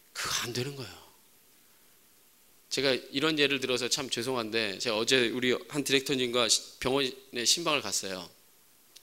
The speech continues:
이제 이렇게 부르셔서 이제 저녁 때 신방을 갔는데 그분은 늘 병원에서만 만나요.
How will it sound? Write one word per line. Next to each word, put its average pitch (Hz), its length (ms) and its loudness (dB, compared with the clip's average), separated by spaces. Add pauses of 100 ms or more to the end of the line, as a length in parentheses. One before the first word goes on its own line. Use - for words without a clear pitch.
(520)
이제 120 180 2
이렇게 110 260 0
부르셔서 135 480 2
이제 117 340 -2 (160)
저녁 127 240 2
때 135 80 2
신방을 160 380 4
갔는데 113 540 -4 (720)
그분은 226 360 2
늘 190 160 2
병원에서만 143 540 6
만나요. 92 360 -6